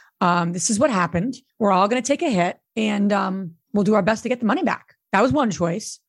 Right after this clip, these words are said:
because we legally could have done that, hands down. That was not outside of our legal kind of requirements. But that didn't feel right to me and my husband, <laughs> even though that's what said in the documents.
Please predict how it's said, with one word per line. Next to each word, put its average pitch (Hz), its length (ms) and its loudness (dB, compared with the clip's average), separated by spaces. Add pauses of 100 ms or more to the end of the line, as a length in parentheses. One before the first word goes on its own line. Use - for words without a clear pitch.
because 202 260 -2
we 190 220 -2
legally 214 420 2
could 180 140 -4
have 165 80 -2
done 160 180 -4
that, - 180 -10 (220)
hands 214 180 0
down. - 240 -8 (380)
That 180 80 2
was 180 120 -4
not 175 360 0
outside 180 500 0
of 160 80 0
our 165 120 0
legal 170 280 -2
kind 175 220 -2
of 160 60 -4
requirements. 160 600 -4 (840)
But 233 140 2
that 330 120 4
didn't 339 180 0
feel 208 200 2
right 180 200 0
to 196 80 -6
me 180 100 -2
and 170 60 -2
my 170 80 0
husband, 151 540 -2
<laughs> - 80 -20
even 233 220 2
though 247 140 6
that's - 400 -2
what 220 320 -2 (160)
said 214 280 2
in 214 120 2
the 214 60 -2
documents. 170 680 -4